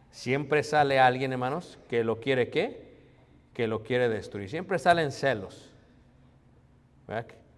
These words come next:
Entonces, ¿qué pasa? Cuando viene un buen talento, si ves un joven que, que, que es bueno, pues hay que ayudarle.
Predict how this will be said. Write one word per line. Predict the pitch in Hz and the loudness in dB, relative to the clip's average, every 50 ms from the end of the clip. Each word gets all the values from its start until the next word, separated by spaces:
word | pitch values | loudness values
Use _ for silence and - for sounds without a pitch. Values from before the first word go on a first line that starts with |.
| _ _ _ _ _ _ | _ _ _ _ _ _
Entonces, | _ - 123 120 | _ -6 -6 -4
¿qué | - 143 135 | -4 -4 -2
pasa? | - 131 120 101 104 98 - - - - - - - - - - | 0 0 -2 -2 -4 -8 -12 -16 -20 -20 -20 -20 -20 -20 -10 -6
Cuando | 113 113 113 113 113 | -6 -4 -4 -4 -4
viene | 110 123 135 143 151 | -4 -4 -4 -4 -4
un | 156 151 | -4 -4
buen | 147 151 151 151 | -4 -4 -4 -2
talento, | 151 156 156 160 156 143 127 127 139 139 - - - - - - - _ _ _ _ _ _ _ _ _ _ _ _ _ _ _ _ _ _ _ _ _ - _ _ _ - - _ _ _ _ _ _ | -2 0 0 0 -2 -6 -6 -8 -8 -8 -10 -12 -18 -20 -20 -20 -20 _ _ _ _ _ _ _ _ _ _ _ _ _ _ _ _ _ _ _ _ _ -20 _ _ _ -20 -20 _ _ _ _ _ _
si | _ - 113 104 | _ -12 -8 -4
ves | 107 123 127 - | -2 -2 -2 0
un | 165 165 151 | -2 -2 -2
joven | - 139 165 165 143 113 104 113 123 139 143 - - - - - - - - _ _ _ _ _ _ _ _ _ _ _ _ _ _ _ _ _ _ _ _ _ _ _ _ _ _ - | 0 2 4 4 4 4 2 -2 -4 -6 -10 -14 -18 -20 -20 -20 -20 -20 -20 _ _ _ _ _ _ _ _ _ _ _ _ _ _ _ _ _ _ _ _ _ _ _ _ _ _ -20
que, | - 90 - | -20 -20 -18
que, | - - 87 95 107 104 98 - - | -12 -10 -6 -6 -6 -6 -8 -10 -12
que | 107 101 | -10 -10
es | 101 98 | -10 -6
bueno, | 107 123 135 131 123 127 156 160 - - | -4 -4 -4 -4 -4 -6 -8 -10 -14 -18
pues | - - - | -20 -16 -14
hay | 85 - | -14 -12
que | - | -10
ayudarle. | 113 123 123 113 107 113 139 175 226 285 | -8 -6 -6 -6 -6 -8 -8 -10 -12 -12